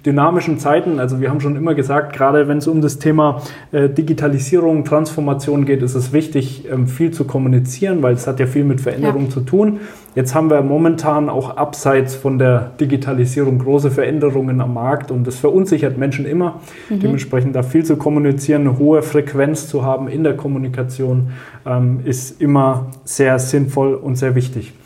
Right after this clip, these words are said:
Speaker 1: Jetzt hast du
Speaker 2: Genau.
Speaker 1: gerade auch schon mal das Thema Flexibilität angesprochen. Äh, du hast gesagt, ähm, es ist auf jeden Fall wichtig zu gucken, welche Flexibilität in welcher Dimension braucht der Mitarbeitende das. Würdest du sagen, dass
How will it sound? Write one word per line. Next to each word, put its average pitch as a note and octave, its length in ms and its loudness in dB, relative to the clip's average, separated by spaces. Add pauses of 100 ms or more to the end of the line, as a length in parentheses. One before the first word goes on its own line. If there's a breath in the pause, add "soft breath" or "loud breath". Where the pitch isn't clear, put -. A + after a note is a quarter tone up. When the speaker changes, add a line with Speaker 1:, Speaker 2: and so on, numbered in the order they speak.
(320 loud breath)
Speaker 1:
Jetzt C3 120 0
hast D#3 160 2
du - 40 -2
Speaker 2:
Genau. C#3 120 0
Speaker 1:
gerade F3+ 420 2
auch C#3 80 -2
schon D#3 140 2
mal D#3+ 80 2
das C#3 180 -6
Thema D3+ 380 2
Flexibilität D3+ 960 0
angesprochen. C3 720 -2
Äh, B2+ 340 0
du B2+ 100 0
hast B2+ 200 -4
gesagt, C3 560 2
ähm, C3 380 2 (340 loud breath)
es C3 120 0
ist C3+ 240 -2
auf C#3 180 -4
jeden C#3 140 2
Fall B2+ 200 2
wichtig E3+ 440 0
zu - 100 -4
gucken, D3+ 440 0
welche C#3 240 2
Flexibilität C3+ 840 -2
in C3 120 0
welcher B2+ 200 2
Dimension B2+ 640 0
braucht B2 540 0
der C3+ 80 2
Mitarbeitende C3+ 880 0
das. D3+ 320 -2 (480 loud breath)
Würdest C3+ 400 -2
du G#3 100 -2
sagen, F#3 640 0
dass C3+ 420 -4